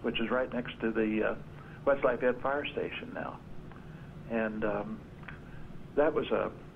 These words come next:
wonderful period. And during that same time, I was active on the Purdue Debris and became an, one of the editors of the Debris,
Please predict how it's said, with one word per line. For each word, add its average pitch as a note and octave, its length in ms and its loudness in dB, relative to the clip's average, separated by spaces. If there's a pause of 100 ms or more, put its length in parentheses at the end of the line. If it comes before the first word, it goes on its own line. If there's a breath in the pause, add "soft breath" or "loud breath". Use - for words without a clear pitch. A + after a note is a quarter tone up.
(220)
wonderful C3+ 460 2 (100)
period. A#2 380 4
And A2 200 2
during D3 280 6
that C3 200 4 (100)
same C#3 260 2
time, A#2 540 2
I B2 180 2
was B2 220 4
active B2 460 2 (160)
on A#2 260 2
the G#2+ 60 0
Purdue B2+ 320 0
Debris A#2 680 2 (840 loud breath)
and A2 160 2
became A#2 380 2
an, G#2+ 280 0
one B2+ 240 2
of A2+ 80 6
the G#2+ 160 0
editors A#2 540 4 (260)
of G2+ 200 -2
the F#2 260 -2
Debris, G2+ 480 0